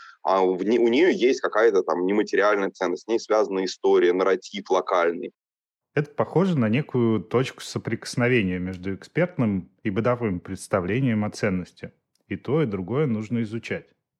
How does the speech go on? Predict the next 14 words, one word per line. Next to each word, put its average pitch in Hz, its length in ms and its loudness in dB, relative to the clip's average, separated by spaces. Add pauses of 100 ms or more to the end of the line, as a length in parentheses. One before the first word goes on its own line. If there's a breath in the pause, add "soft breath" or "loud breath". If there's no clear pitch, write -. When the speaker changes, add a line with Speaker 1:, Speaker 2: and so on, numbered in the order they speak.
(480 loud breath)
Speaker 2:
Просто - 280 0
прийти 120 420 0
и 123 40 2
сказать: 110 580 2 (160)
«М, 107 320 2
вот 107 220 -2
это 190 120 2
классное 98 540 -2
здание, 92 480 -6 (100)
его 98 220 -4
нужно 117 300 0
сохранить», 104 500 -4 (380)
не 104 240 -4
работает. 117 460 -4